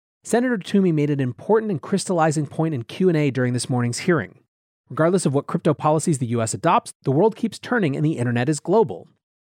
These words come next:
Toomey asked, "If Congress were to ban stablecoins, do you think that people in other countries would develop stablecoins? And then if anybody who has access to a computer and the internet would be able to access those coins?" The answer is, of course, yes. And the senator's logic applies to all cryptocurrencies and decentralized networks.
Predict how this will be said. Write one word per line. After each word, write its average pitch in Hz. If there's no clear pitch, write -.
Toomey 156
asked, 147
"If -
Congress 202
were 185
to 156
ban 131
stablecoins, 165
do -
you 131
think 214
that 208
people 175
in 139
other 147
countries 160
would 117
develop 113
stablecoins? 214
And 131
then 147
if 139
anybody 160
who 139
has 127
access 143
to 135
a 120
computer 143
and 139
the 117
internet 143
would 123
be 117
able 113
to -
access 120
those 180
coins?" 233
The 139
answer 208
is, 127
of 156
course, -
yes. -
And 117
the 117
senator's 208
logic 147
applies 127
to -
all 185
cryptocurrencies 139
and 143
decentralized 113
networks. -